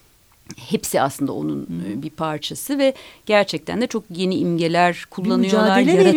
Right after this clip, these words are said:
Speaker 2: veriyorlar.
Speaker 1: aslında. Ciddi bir şey yaratıyorlar ve aslında bunun kıy-, bugün baktığımızda kıymetli olduğunu da
Speaker 2: Evet.
Speaker 1: görüyoruz. Fakat tabii yani, e, otuz, yirmilere, otuzlara gelindiğinde bir yandan dilde tabii bir değişiklik var, bir değişim var. Dolayısıyla o değişimin
Speaker 2: Ama
Speaker 1: dışında
Speaker 2: suni bir
Speaker 1: kalmak
Speaker 2: değişim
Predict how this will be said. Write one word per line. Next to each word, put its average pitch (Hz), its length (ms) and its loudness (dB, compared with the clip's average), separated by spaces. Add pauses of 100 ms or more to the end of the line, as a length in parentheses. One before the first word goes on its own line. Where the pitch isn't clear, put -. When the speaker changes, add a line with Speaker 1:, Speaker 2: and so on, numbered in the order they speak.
Speaker 2:
veriyorlar. 190 380 8
Speaker 1:
aslında. 156 240 -8
Ciddi 180 300 -8
bir 180 60 -8
şey - 180 -4
yaratıyorlar 220 580 2
ve 254 120 4
aslında 247 240 0
bunun 285 120 4
kıy-, 269 220 -2
bugün 294 340 6
baktığımızda 277 440 2
kıymetli 254 400 0
olduğunu 247 240 2
da 240 40 4
Speaker 2:
Evet. 339 100 2
Speaker 1:
görüyoruz. 330 220 0 (320)
Fakat 311 340 4
tabii 285 280 2 (340)
yani, 226 440 2 (100)
e, 113 300 -10
otuz, 147 500 -6
yirmilere, 202 400 -2
otuzlara 294 460 -4
gelindiğinde 269 840 2 (280)
bir 240 60 0
yandan 269 360 4
dilde 247 400 -2 (260)
tabii 233 300 -6
bir 214 100 -10
değişiklik 247 680 -2
var, 247 300 0
bir - 120 -12
değişim 196 500 2
var. 156 220 -4
Dolayısıyla 226 380 0
o 240 200 -4
değişimin 254 380 4
Speaker 2:
Ama 262 100 6
Speaker 1:
dışında 269 360 6
Speaker 2:
suni 339 40 8
bir 339 60 4
Speaker 1:
kalmak 302 340 6
Speaker 2:
değişim 320 220 -4